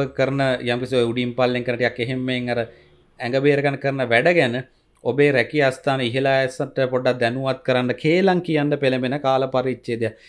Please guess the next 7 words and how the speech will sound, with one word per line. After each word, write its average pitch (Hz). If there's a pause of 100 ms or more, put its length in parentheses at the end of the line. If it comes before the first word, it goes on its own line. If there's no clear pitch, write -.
(140)
ඒව 160
තුළ 131 (300)
ඔබ 127
ගැන 170 (360)
පොඩක් 143
ඉහළ 135
නිලධාරීන්ගේ 147